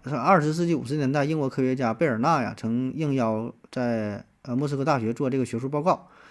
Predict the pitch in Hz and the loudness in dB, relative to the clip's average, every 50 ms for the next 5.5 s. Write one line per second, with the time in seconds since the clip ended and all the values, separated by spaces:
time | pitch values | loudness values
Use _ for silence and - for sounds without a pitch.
0 | - - _ - 160 156 - - 247 208 165 151 160 143 135 127 127 131 131 139 | -20 -12 _ -2 -2 0 2 4 6 6 6 6 6 4 4 2 0 0 0 0
1 | 135 151 151 147 147 180 170 151 131 131 139 135 - 151 139 143 135 - 131 131 | 0 0 0 -2 0 0 0 2 2 0 0 0 -2 -2 -2 -2 -2 -2 0 0
2 | 123 127 127 127 131 113 113 123 123 123 - - 160 156 147 147 120 110 143 - | 0 0 -2 -2 -2 -2 -2 -2 -2 -4 -2 0 2 4 4 4 4 0 -2 -6
3 | - - 143 131 127 123 117 113 131 123 113 110 135 131 - - 101 - - 120 | -6 -4 -4 -2 -2 -2 -2 -2 -2 -2 -2 -2 -4 -4 -4 -8 -12 -12 -10 -6
4 | 120 120 113 - 143 143 127 98 - - 117 113 123 113 107 107 - 120 117 101 | -6 -6 -4 -4 -2 -2 -2 -2 -4 -2 -4 -2 -2 -2 -2 -2 -2 -2 -2 -2
5 | 117 107 101 98 101 113 123 104 - | 0 -2 -2 -2 -4 -6 -8 -8 -10